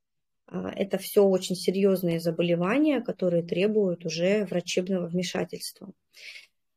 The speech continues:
Что делать, если вообще в принципе появился какой-то дискомфорт, застой, уплотнение, краснота? В этом месте может,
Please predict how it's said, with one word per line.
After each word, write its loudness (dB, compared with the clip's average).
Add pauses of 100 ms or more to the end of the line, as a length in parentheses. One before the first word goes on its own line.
(120)
Что 6
делать, 6
если 4
вообще 0
в -12
принципе 4
появился 4
какой-то 0
дискомфорт, -2
застой, 0
уплотнение, 0
краснота? -2
В -4
этом 2
месте 0
может, 0